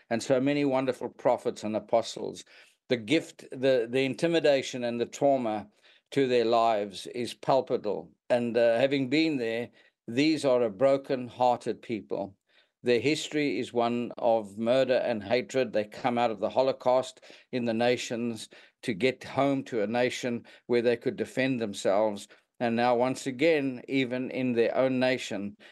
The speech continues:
they are under a brutal assault that is aimed at their extermination.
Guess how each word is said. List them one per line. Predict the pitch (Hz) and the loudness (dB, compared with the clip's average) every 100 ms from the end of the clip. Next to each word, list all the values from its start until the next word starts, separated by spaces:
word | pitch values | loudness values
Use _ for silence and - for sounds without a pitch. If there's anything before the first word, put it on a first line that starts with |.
| _ | _
they | - 113 | 0 2
are | 107 107 | 4 2
under | 123 117 120 | 0 2 2
a | 95 | 2
brutal | 104 117 135 143 135 | -2 0 0 0 -2
assault | 117 - 123 107 104 - - _ | -4 0 2 2 -2 -14 -20 _
that | 120 117 | 0 2
is | 123 117 - - | 0 -4 -4 2
aimed | 180 185 127 117 - - _ _ _ | 4 2 0 -6 -12 -20 _ _ _
at | 135 - - | 0 0 0
their | 131 135 - | 2 2 0
extermination. | 123 - 151 131 123 120 135 - 156 156 147 | -8 -4 0 0 0 2 2 0 -2 -2 -4